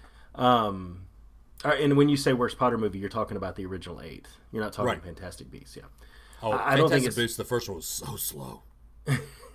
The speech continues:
Speaker 1: Yeah, it was a little slow. Um, I don't know. I, I think with Half-Blood Prince, I think the way it's set up the last one, once you know what's gonna happen, I think you go back and watch it, you appreciate it a lot more.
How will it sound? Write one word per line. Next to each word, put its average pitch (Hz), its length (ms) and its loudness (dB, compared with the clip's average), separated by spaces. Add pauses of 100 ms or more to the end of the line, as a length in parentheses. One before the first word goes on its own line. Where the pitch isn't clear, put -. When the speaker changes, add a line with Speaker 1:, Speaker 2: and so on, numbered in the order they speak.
(140)
Speaker 1:
Yeah, 123 180 0
it 117 100 -2
was 120 180 -2
a - 20 -10
little 98 240 -8
slow. 85 300 -12 (640)
Um, 113 600 2 (1300)
I 147 60 4
don't 151 100 4
know. 139 60 4
I, 131 300 2
I 135 40 4
think 139 220 0
with 131 120 2
Half-Blood 123 420 2
Prince, 113 240 0
I 107 40 -2
think 120 200 -4
the 107 80 -2
way 110 160 0
it's - 160 -6
set 110 180 -2
up 104 160 -6
the 101 60 -8
last 95 360 -8
one, 87 300 -10 (300)
once 117 320 0
you 110 100 -4
know 107 300 0
what's 101 320 -2
gonna 95 200 -10
happen, 95 460 -8 (720)
I 117 60 -6
think 113 240 -4
you 113 60 -4
go 113 120 -2
back 101 200 -4
and 107 100 -4
watch 101 200 -6
it, 98 40 -8
you 95 120 -8
appreciate 92 360 -8
it 82 40 -6
a 85 40 -8
lot 73 180 -12
more. 67 240 -16